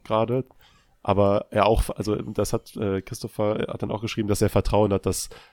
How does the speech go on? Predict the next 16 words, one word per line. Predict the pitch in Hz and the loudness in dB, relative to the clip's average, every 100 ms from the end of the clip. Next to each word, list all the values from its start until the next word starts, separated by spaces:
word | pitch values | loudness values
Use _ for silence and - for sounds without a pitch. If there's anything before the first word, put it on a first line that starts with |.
| _ | _
dass, | - 90 - _ - 104 87 | -6 -6 -8 _ -4 -4 0
dass | 98 - | -2 0
er | 98 | 2
wieder | 98 95 | 4 2
die | 95 | 2
Kurve | 113 95 | 2 2
kriegt. | - 82 - | 0 -6 0
Würde | 113 | 2
ich | 110 | 4
auch | 123 110 | 6 4
zu | 113 | 4
hundert | 107 110 | 2 2
Prozent | 113 120 | 0 -2
unterschreiben. | 101 101 - 104 - | 0 0 4 2 2
Aber | - 95 | -2 0
Bentancur | - 104 104 - 120 123 | 0 -2 -4 0 2 2